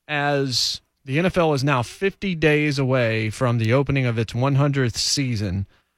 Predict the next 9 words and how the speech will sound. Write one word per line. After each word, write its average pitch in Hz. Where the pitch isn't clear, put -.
It'll 123
be 127
Green 147
Bay 139
and 127
Chicago 123
on 120
Thursday 143
night, 127